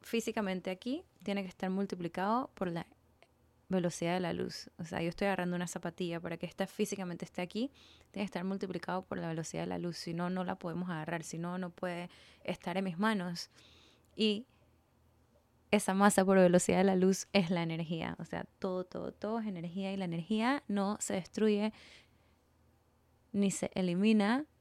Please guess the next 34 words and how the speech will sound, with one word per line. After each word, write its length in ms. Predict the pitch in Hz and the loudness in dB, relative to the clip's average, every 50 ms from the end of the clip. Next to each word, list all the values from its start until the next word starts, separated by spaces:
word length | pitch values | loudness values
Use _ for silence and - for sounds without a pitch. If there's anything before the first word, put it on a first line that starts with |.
| _ _ _ _ - | _ _ _ _ -12
solamente 480 | - - 185 180 180 180 175 - 190 | -2 0 0 2 2 0 0 -2 -2
se 160 | - - 185 - | -2 -2 -6 -6
transforma. 960 | _ - - 170 170 165 - - - - 175 170 170 - 175 - - 165 - _ _ _ _ _ _ _ _ _ - | _ -6 -2 -2 -2 -2 -4 -6 -8 -6 -6 -4 -4 -4 -4 -6 -8 -10 -12 _ _ _ _ _ _ _ _ _ 0
Cuando 300 | - 220 208 208 208 202 | 0 2 2 2 0 0
una 120 | 208 233 | 0 -2
persona 460 | 233 240 208 - 180 180 180 - - _ _ _ _ _ _ _ - | -2 -4 -6 -6 -8 -8 -8 -10 -12 _ _ _ _ _ _ _ -6
conecta 420 | - 226 202 196 190 - - 196 | -2 -2 0 0 -2 0 -2 -2
con 220 | 202 214 190 180 175 | 0 0 0 0 0
Reiki, 400 | 175 180 175 170 - - 180 170 | 0 -2 -2 -2 -2 -2 -2 0
un, 400 | 170 170 170 170 170 165 - - _ _ - | 0 0 0 -2 -2 -4 -6 -10 _ _ -12
como 280 | - - 180 175 170 170 | -8 -6 -4 -2 -2 -2
yo, 280 | 170 170 175 175 175 | -2 -2 -2 -2 -2
un 120 | 170 170 165 | -4 -4 -4
terapeuta 840 | - 180 175 170 - - 180 180 180 - - 175 175 196 220 240 _ _ _ _ _ _ _ _ _ _ _ _ _ _ _ - | -4 -2 -4 -2 0 2 2 2 2 0 -2 -4 -2 -2 -4 -4 _ _ _ _ _ _ _ _ _ _ _ _ _ _ _ -6
o 240 | - 190 185 175 - | -2 -2 -2 0 0
alguien 340 | 180 180 180 170 175 190 190 | 0 0 0 0 0 0 0
que 100 | - 185 | 0 2
no 100 | 180 175 | 2 2
es 140 | 165 - - | 0 0 -2
terapeuta 500 | - 190 185 160 - 175 165 165 - 180 | 0 2 2 6 8 8 8 8 6 4
de 100 | 175 165 | 4 6
Reiki, 280 | 170 175 165 - - | 4 2 2 2 0
pero 240 | 175 - - 170 170 | 2 4 4 4 4
estudió 380 | 165 - - 185 175 165 165 165 | 4 4 4 6 6 6 6 4
Reiki, 520 | 180 196 202 196 - - 185 175 208 214 _ - - - _ _ - | 2 2 2 0 -2 -4 -8 -8 -8 -8 _ -14 -20 -20 _ _ -6
lo 120 | 208 190 | -4 -2
que 60 | 208 | -2
hacemos 320 | 202 - - 208 220 226 240 | -2 -2 0 0 0 0 -2
es 60 | 233 | -2
que 200 | - 262 269 - _ - | -4 -4 -4 -6 _ -8
canalizamos 800 | - 254 247 247 247 247 247 247 226 - - - 214 208 214 208 | -4 -2 0 2 2 2 0 -2 -2 -2 0 0 2 4 2 2
esta 300 | 185 - - 202 196 - - | 2 0 0 -2 -2 0 0
energía 600 | 208 190 175 170 175 165 180 180 175 180 190 - _ _ _ _ | 2 2 2 2 2 2 2 2 2 0 -2 -4 _ _ _ _
universal 760 | - 208 185 165 165 160 160 - - - 226 208 208 - 240 | 2 2 4 4 2 0 -2 -2 -2 -2 0 0 0 -2 -4